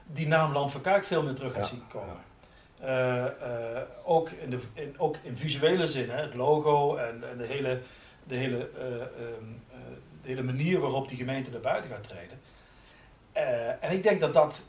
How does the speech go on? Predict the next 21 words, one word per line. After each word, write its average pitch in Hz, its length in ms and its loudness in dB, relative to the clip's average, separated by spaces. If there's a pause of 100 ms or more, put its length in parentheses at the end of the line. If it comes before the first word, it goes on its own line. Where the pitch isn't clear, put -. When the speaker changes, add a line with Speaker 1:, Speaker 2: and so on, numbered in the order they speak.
Speaker 1:
absoluut 147 520 4
straks - 500 0
zijn, 127 360 2
eh, 123 140 0
zijn, 127 340 -2
zijn, 123 260 -4
zijn, 120 320 -6
zijn, 120 300 -8
zijn 123 180 -8
vruchten 208 340 -8
gaat 127 100 -6
Speaker 2:
Ja. 127 60 -6
Speaker 1:
afwerpen. 101 460 -6 (640)
Eh, 127 140 -8
want 127 360 -4
het 160 140 -10
is 127 140 -6
best 190 240 4
lastig 160 440 2
om 139 220 -2
een 120 200 -6